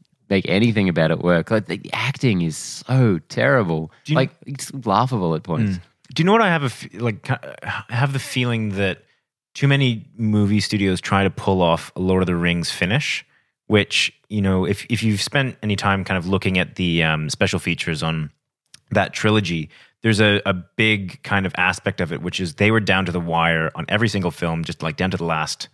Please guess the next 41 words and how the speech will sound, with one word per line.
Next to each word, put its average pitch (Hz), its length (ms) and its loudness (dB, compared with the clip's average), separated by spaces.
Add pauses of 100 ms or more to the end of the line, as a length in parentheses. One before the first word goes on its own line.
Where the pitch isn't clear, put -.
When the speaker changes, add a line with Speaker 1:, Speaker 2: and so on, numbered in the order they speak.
(240)
Speaker 2:
fucking 76 560 -6
second. - 720 -4 (260)
They 95 100 2
were 90 60 4
getting 101 260 0
shit 95 240 0
done. 87 440 0 (240)
It 95 80 -2
was 87 120 0
a 85 40 -6
constrained 95 640 0
time 85 340 -2
period, 82 460 -4 (380)
um, 85 500 0
to, 82 300 0
to - 160 -8
try 85 260 0
and 80 400 -4 (160)
finish - 480 0
those 87 240 2
films. 90 240 0
And 87 100 -2
I 85 40 -2
think 107 160 -2
a 110 40 2
lot 95 140 4
of 87 80 0
studios 92 340 -2
think 92 180 -6
they 90 100 -6
can 92 100 -8
pull 95 200 -6
that 82 140 -2
off - 280 -4 (240)
without 104 280 0
realizing 98 520 2
that 82 180 -2 (300)
these 143 160 2
are 120 60 2
films 104 420 0
that, - 360 -2